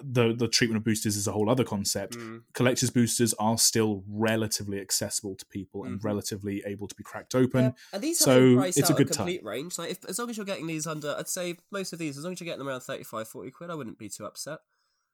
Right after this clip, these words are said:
Speaker 2: Like,
Speaker 1: Mm.
Speaker 2: I don't know if it's gonna be hap-, I don't realistically know, like, how inflated the market will put them, but, um, they're all sched-, they're all, uh, priced between thirty and forty, so I don't think that's unreasonable. Like, as long as you're not doing cards like Fetchlands, which you have to chase to the ends of the world,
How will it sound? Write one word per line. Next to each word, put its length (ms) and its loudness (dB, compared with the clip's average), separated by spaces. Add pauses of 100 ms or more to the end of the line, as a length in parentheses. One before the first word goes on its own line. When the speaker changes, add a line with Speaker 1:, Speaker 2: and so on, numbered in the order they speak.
(380)
Speaker 2:
Like, 200 2
Speaker 1:
Mm. 140 0 (100)
Speaker 2:
I 60 0
don't 180 2
know 180 2
if 140 -4
it's 160 -4
gonna 120 -6
be 100 -4
hap-, 200 -6
I 80 -6
don't 220 -4
realistically 560 -6
know, 160 -6
like, 240 -8
how 180 -4
inflated 440 -10
the 60 -14
market 300 -10
will 100 -14
put 240 -14
them, 160 -12
but, 140 -10
um, 120 -8
they're 160 -6
all 180 -6
sched-, 380 -10
they're 140 -6
all, 180 -8 (100)
uh, 80 -8
priced 340 -8
between 300 -12
thirty 400 -12
and 100 -14
forty, 460 -18
so 280 -14 (280)
I 60 -6
don't 120 -4
think 120 -8
that's 120 -6
unreasonable. 720 -8
Like, 200 -8
as 140 -4
long 100 -4
as 60 -8
you're 100 -6
not 140 -6
doing 260 -6
cards 400 -6
like 180 -10
Fetchlands, 420 -10
which 140 -16
you 80 -12
have 160 -6
to 80 -14
chase 340 -8
to 120 -10
the 100 -8
ends 200 -8
of 100 -20
the 80 -16
world, 420 -12